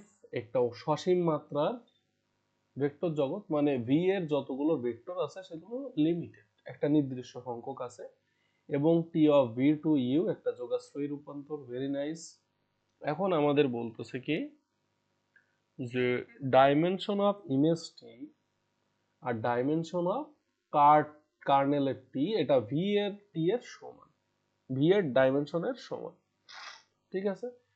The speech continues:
এই জিনিসটাই আবার এই নিচের মতো করেও আসতে পারে যে র্যাঙ্ক আর নালিটির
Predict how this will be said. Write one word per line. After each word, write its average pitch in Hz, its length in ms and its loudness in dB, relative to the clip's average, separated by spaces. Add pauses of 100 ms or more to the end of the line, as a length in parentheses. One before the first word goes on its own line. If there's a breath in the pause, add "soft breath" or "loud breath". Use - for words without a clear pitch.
(180)
এই 160 200 6
জিনিসটাই 165 400 2
আবার 165 180 2
এই 160 120 4
নিচের 151 340 0
মতো 135 240 -2
করেও 156 260 0
আসতে 139 300 -6
পারে 165 260 -8
যে 127 180 -6 (340)
র্যাঙ্ক 143 480 0 (160)
আর 123 180 -2 (300)
নালিটির 131 600 -2